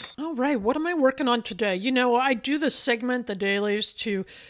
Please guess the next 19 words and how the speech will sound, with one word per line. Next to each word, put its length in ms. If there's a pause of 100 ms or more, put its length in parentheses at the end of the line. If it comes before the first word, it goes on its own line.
(180)
give 200
you 180
a 60
feel 400
for 220
what 400 (340)
a 120
regular 580
day 380
in 100
the 80
life 320
of 100
a 40
working 360
writer 280
looks 280
like. 300
And, 180